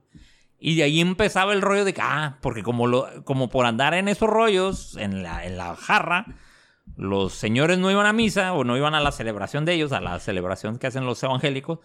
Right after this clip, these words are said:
pues ya de ahí le empezaron a decir que es de la,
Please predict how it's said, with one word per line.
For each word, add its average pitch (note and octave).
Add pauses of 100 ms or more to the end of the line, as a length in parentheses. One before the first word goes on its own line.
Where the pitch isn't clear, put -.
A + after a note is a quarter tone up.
(340)
pues C#3+
ya C3
de D3
ahí C3+
le C#3+
empezaron C#3
a C#3
decir G#2 (920)
que F#2+
es F#2+
de G#2
la, F#2+